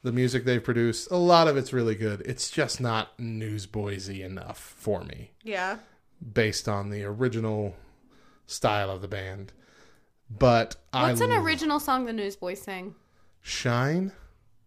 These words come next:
Speaker 1: Take Me to Your Leader, uh, Breakfast. The
Speaker 2: Yeah, I don't think
Speaker 1: Breakfast
Speaker 2: that I
Speaker 1: in Hell.
Speaker 2: listened to the Newsboys.
Speaker 1: Oh, gosh. You need to pick up, uh,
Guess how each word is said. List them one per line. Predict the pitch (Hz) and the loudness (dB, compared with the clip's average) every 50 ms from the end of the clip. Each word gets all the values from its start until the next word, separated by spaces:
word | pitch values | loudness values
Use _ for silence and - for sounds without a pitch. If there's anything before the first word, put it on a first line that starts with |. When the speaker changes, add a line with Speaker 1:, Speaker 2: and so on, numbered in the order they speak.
| _ _ _ _ _ - - | _ _ _ _ _ -20 -10
Speaker 1:
Take | - - 127 110 113 | -6 -4 -2 -2 -2
Me | 120 110 | -4 -6
to | - - | -4 -2
Your | 120 113 113 110 | 0 0 0 0
Leader, | 113 120 127 131 143 151 160 160 - _ _ _ _ _ _ _ _ _ _ _ _ - | 0 0 0 0 -2 -2 -4 -6 -10 _ _ _ _ _ _ _ _ _ _ _ _ -12
uh, | 120 117 110 110 107 107 104 104 104 101 104 104 101 101 104 101 101 - | -8 -8 -6 -6 -6 -6 -6 -6 -6 -8 -8 -8 -8 -8 -10 -10 -8 -2
Breakfast. | - 131 127 127 - - 160 170 170 - - - - | 0 0 0 2 2 0 0 0 0 -2 -8 -6 -4
The | 110 107 110 | -2 -2 -2
Speaker 2:
Yeah, | 110 107 - | -2 -2 -2
I | - | 0
don't | 294 320 | 0 0
think | 311 - - - | 2 2 2 2
Speaker 1:
Breakfast | 131 107 | 0 0
Speaker 2:
that | - - | 0 0
I | |
Speaker 1:
in | 98 | 2
Hell. | 117 123 123 | 2 2 0
Speaker 2:
listened | 131 131 104 95 | 0 -2 -4 -8
to | - 190 | -10 -10
the | 185 | -10
Newsboys. | 180 180 180 180 - - 190 185 196 196 - - - _ - | -10 -10 -12 -12 -10 -10 -10 -8 -10 -10 -14 -18 -20 _ -14
Speaker 1:
Oh, | 101 98 101 107 110 95 90 90 - - - - _ _ - | -10 -8 -6 -6 -6 -8 -10 -12 -14 -18 -20 -20 _ _ -20
gosh. | - - - - - - - - - - - - - _ _ - - - - - - _ _ _ - - | -20 -20 -18 -18 -20 -20 -20 -20 -20 -20 -20 -20 -20 _ _ -20 -20 -20 -20 -20 -20 _ _ _ -12 -8
You | 117 113 | -6 -4
need | 110 104 | -4 -4
to | 95 | -6
pick | 95 - 113 - - | -4 -6 -4 -4 -4
up, | 101 95 - - 98 | -6 -6 -6 -8 -8
uh, | 95 92 92 92 92 92 | -8 -6 -6 -6 -8 -10